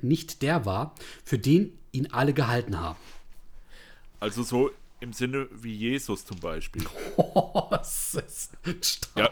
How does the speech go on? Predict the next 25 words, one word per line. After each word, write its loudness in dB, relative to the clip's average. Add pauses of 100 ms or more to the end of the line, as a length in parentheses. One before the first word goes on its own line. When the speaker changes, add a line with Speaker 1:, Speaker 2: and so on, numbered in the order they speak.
Speaker 2:
ja, 6
ey. 0
Speaker 1:
starker 4
Vergleich. -4 (380)
Speaker 2:
Ey, 2
komm, 4 (180)
man, 2 (220)
man -2 (220)
weiß 0
ja 0
auch 0
nicht, -2
wie 0
der -2
aussieht. -2
Man -2
weiß 0
nur, -6
so -8
ein -6
Zottelhaar-Typ, -4
so -6
lange -2
Haare. -2 (380)
Speaker 1:
Ja. -2